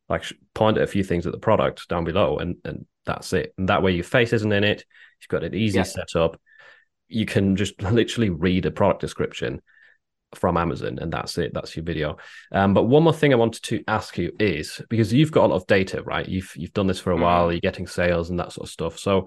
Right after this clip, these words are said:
Speaker 1: have you got, like, a, a stat on short videos versus longer videos? Because I'm imagining if you do a ten, twenty second video, it's more likely the person will watch a longer, more,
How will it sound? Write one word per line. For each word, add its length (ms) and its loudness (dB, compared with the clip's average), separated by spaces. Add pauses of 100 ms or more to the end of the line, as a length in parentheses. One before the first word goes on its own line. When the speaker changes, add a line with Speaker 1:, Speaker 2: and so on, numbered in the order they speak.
(160)
Speaker 1:
have 140 2
you 60 4
got, 180 4
like, 240 0
a, 260 4
a 120 -4
stat 480 -2
on 400 -2
short 420 2
videos 420 0
versus 560 -4
longer 320 0
videos? 360 -8
Because 180 -4
I'm 100 0
imagining 880 -2 (880)
if 120 -6
you 80 4
do 160 6
a 40 4
ten, 280 0
twenty 200 -2
second 280 -6
video, 520 -4 (120)
it's 140 -12
more 180 2
likely 360 2
the 100 -12
person 400 -6
will 160 -6
watch 300 -4
a 40 -6
longer, 600 -4 (180)
more, 440 -4